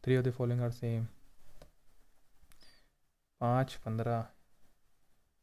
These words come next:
बारह, छब्बीस, आठ, चौबीस, एक, तीन, तीन का multiply, तीन का multiply, बारह, छब्बीस नहीं है। Missionary, नहीं, logical order है।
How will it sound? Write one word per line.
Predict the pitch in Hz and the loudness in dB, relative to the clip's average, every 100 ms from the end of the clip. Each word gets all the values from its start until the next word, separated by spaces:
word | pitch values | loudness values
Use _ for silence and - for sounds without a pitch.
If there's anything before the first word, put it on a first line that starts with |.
| _ | _
बारह, | 120 113 117 127 | -2 0 0 -2
छब्बीस, | 127 117 117 120 117 107 - - - - - - - - - | -4 -8 -6 -2 -2 -4 -6 -10 -10 -14 -18 -20 -20 -12 -2
आठ, | 117 123 127 - | 0 2 0 -4
चौबीस, | 117 110 127 151 160 - - - | -4 -4 -2 -4 -6 -12 -20 -10
एक, | 120 120 123 | -4 -4 -4
तीन, | - 113 113 | -6 -4 -2
तीन | 120 120 | -2 0
का | |
multiply, | 123 123 127 127 | 0 -2 -2 -4
तीन | 123 117 | -2 -2
का | 120 | -2
multiply, | 120 120 117 117 120 120 | -2 -4 -6 -6 -4 -4
बारह, | 110 110 | -2 -4
छब्बीस | - 107 107 - | -6 -6 -6 -6
नहीं | 120 | -6
है। | - 135 - _ _ _ _ - - - _ _ _ - - _ _ _ - - _ _ - _ - 131 | -6 -8 -12 _ _ _ _ -20 -20 -20 _ _ _ -20 -20 _ _ _ -20 -20 _ _ -20 _ -10 -4
Missionary, | 120 - 117 113 113 113 113 - - _ _ _ _ - - | -4 -4 -4 -2 -2 -2 -6 -10 -20 _ _ _ _ -20 -6
नहीं, | 123 117 | -2 0
logical | 107 107 - - 117 | -2 -4 -6 -6 -4
order | 107 107 123 | -4 -6 -8
है। | 123 | -10